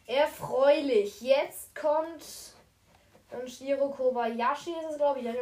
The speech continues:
Shiro Kobayashi, sechsundzwanzig nach dem ersten Durchgang. Braucht achtundneunzig Meter für die Führung. Oben ist schon sehr flach, wird ganz schwer. Nein, schafft er nicht. Schafft er nicht, fällt damit wohl auf Rang drei, vielleicht sogar auf Rang vier zurück.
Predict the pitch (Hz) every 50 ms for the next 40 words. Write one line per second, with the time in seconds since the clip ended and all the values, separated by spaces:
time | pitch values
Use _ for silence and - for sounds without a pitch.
0 | 240 233 254 247 240 240 233 220 220 214 220 226 254 - 311 311 320 330 - -
1 | _ - 208 240 254 - - 277 277 - 269 262 269 262 269 254 254 254 254 240
2 | - 247 240 - 269 254 262 262 277 277 - 269 269 269 277 277 - _ _ _
3 | _ _ - 214 233 233 233 - 208 226 233 - - _ 247 247 240 240 240 247
4 | 247 233 247 233 240 247 254 247 247 240 240 240 240 240 233 240 233 226 - 247
5 | 247 269 269 285 311 320 339 403 480 - - _ _ _ _ _ _ - - -
6 | _ _ _ _ _ _ _ _ _ _ _ _ _ - - - 185 220 233 233
7 | 226 - - 240 233 214 - - 302 285 277 - - 269 247 262 269 254 - 254
8 | 254 254 277 - 262 247 - 247 233 226 214 190 196 202 202 202 208 202 - 156
9 | 147 - - - - - _ _ - - _ _ - - _ - - - _ _
10 | _ - _ _ - - - _ _ _ _ _ _ _ _ _ _ - - 247
11 | 269 320 311 - 320 302 302 330 359 403 403 - - 277 269 285 294 285 - -
12 | - - - 247 262 269 269 269 - - 226 240 262 277 277 277 269 233 240 202
13 | 214 233 - 247 247 247 226 220 214 214 226 247 269 277 277 262 247 247 240 240
14 | 269 285 277 - 262 254 254 240 233 233 240 240 226 - - 233 254 247 - 233
15 | 214 247 311 349